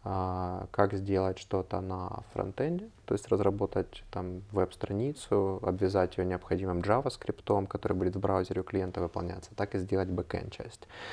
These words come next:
Вот, говоря про Sigma Software, у нас достаточно внушительная трансформация вот такая произошла, когда у нас были там отдельно фронтенд, отдельно бэкэнд, где-то это по-прежнему так, но при этом у нас все большее количество full-stack специалистов появляется.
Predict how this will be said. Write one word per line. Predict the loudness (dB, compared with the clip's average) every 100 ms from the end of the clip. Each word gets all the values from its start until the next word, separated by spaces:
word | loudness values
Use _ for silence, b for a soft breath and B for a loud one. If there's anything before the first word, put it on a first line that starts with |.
| B B -6
Вот, | -4 2
говоря | 6 6
про | 4
Sigma | 0 0 2 2
Software, | 2 4 4
у |
нас | 4 2
достаточно | 0 0 -2 0 -2
внушительная | 0 0 0 0 0
трансформация | -2 2 4 4 0 -2
вот | -6
такая | -4 -4 -4
произошла, | -2 -2 -2 2 4 4
когда | 2 -2 0
у | 0
нас | 0
были | 2 2 0
там | 2
отдельно | 2 4 6 6 2
фронтенд, | 0 0 0 -2 -2
отдельно | -2 0 0 -2
бэкэнд, | -2 0 2
где-то | 4 8 8 8
это | 2
по-прежнему | -2 2 2 2 -2
так, | 4 4 4 -2 -16 -20 -20 -20 -10
но | -2 2 2
при | 2 4
этом | 4 4
у |
нас | 0 -2 -10 -2
все | 0
большее | 2 2 0 -2
количество | 0 -2 -4 -6
full-stack | -8 -8 -10
специалистов | -8 -10 -8 -8 -10 -10
появляется. | -10 -10 -14